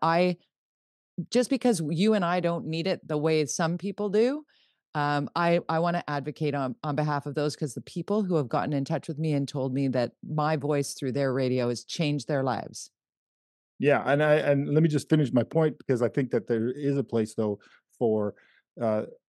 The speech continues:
Speaker 2: our government, because the initial mandate of C B C was in these remote areas where there is no business case for this, and there's no journalism happening. This is a dangerous situation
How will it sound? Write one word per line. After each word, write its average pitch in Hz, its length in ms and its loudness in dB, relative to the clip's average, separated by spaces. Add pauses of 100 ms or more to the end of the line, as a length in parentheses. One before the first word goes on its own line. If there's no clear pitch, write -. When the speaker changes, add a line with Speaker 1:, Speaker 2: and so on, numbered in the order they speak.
(140)
Speaker 2:
our 120 120 2
government, 120 480 2
because 113 300 -4
the 110 240 0 (160)
initial 127 280 0
mandate 110 460 2
of 104 160 -6
C 117 160 -6
B 101 80 -10
C - 160 -4
was 110 220 0
in 160 200 4
these 190 200 6
remote 139 260 6
areas 107 300 2
where 110 80 -2
there 120 140 2
is 180 160 4
no 160 160 2
business 147 360 -2
case 90 280 -12
for - 100 -16
this, - 300 -16 (440)
and 123 120 6
there's 120 120 6
no 143 300 8
journalism 139 640 6
happening. 85 540 -8
This 175 180 6
is 233 80 8
a 175 80 10
dangerous 156 1160 4 (340)
situation 117 800 2